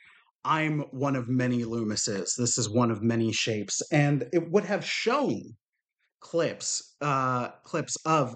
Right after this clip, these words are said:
the various timelines. And what I liked with that, and why that could be in a weird way, although you're like, "Man, this in a way is going to be a tough sell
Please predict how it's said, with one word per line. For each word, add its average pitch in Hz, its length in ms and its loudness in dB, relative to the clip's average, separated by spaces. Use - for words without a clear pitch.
the 135 160 2
various 143 680 2
timelines. 110 720 -2
And 160 160 0
what 285 120 4
I 392 120 -2
liked 202 400 -2
with 151 200 0
that, 175 440 2
and 151 280 0
why 170 480 2
that 160 200 0
could 208 220 2
be 208 300 0
in 180 100 2
a 165 40 6
weird 165 340 0
way, 175 180 4
although 151 240 0
you're 147 160 0
like, 131 260 -2
"Man, 143 320 2
this - 380 -6
in 156 160 2
a 156 60 6
way 180 220 4
is 151 140 0
going 156 260 0
to 151 100 -8
be 151 160 -2
a 135 40 2
tough - 380 0
sell 110 600 0